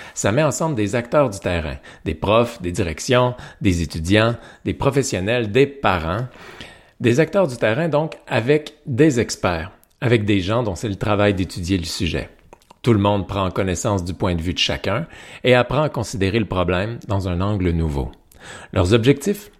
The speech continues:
Faire le point sur l'état des connaissances à propos du numérique en éducation, établir des zones de consensus et de divergence, et fournir aux décideurs et aux gens sur le terrain des orientations claires. On se donne des moyens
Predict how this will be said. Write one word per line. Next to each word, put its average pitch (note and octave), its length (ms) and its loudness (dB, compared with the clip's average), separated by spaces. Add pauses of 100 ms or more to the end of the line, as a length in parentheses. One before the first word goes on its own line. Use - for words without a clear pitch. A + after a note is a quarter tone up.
(180)
Faire C3+ 260 2
le F#2 160 2
point G2 280 -2 (100)
sur - 220 -6
l'état A2 220 2
des B2 120 2
connaissances F#2 500 -2
à F2 80 -6
propos B2+ 320 -2
du G2+ 100 -2
numérique G2+ 440 0
en F#2 100 0
éducation, E2 600 -4 (600)
établir C#3+ 420 2
des A2+ 120 0
zones C#3 240 -2
de G2 80 -2
consensus - 760 -6 (120)
et G#2+ 80 0
de G2+ 100 2
divergence, F#2 760 0 (480)
et C#3+ 220 4
fournir C3 420 0
aux A2 40 0
décideurs A2 560 -2
et G#2 80 2
aux G2+ 140 0
gens G#2 180 0
sur F#2 220 -6
le F2 100 -4
terrain F2+ 360 -2 (100)
des A#2 240 2
orientations G#2 720 0 (100)
claires. E2 520 0 (580)
On G#2 80 0
se G2+ 120 0
donne G#2 200 4
des F#2+ 80 0
moyens F2 480 -4